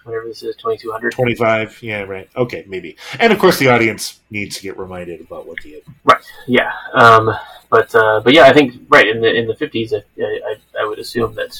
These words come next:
Speaker 1: the audience might be a little bit more familiar. Uh, but maybe not. Um, so, but,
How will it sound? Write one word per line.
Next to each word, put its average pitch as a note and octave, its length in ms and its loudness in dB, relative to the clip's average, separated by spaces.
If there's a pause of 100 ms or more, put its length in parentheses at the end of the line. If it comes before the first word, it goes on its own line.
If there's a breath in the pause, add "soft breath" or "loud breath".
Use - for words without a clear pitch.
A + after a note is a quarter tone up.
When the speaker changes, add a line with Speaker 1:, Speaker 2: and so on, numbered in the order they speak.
(160)
Speaker 1:
the A2+ 120 -8
audience G#2+ 320 -8
might A2+ 180 -10
be - 80 -18
a - 60 -12
little A2+ 160 -6
bit - 120 -20
more - 180 -8
familiar. - 420 -16 (500 loud breath)
Uh, - 260 -10
but C#3 140 -6
maybe C4+ 180 2
not. - 260 0 (320 soft breath)
Um, A#2 440 4 (300)
so, A#2+ 280 6
but, A#2+ 260 4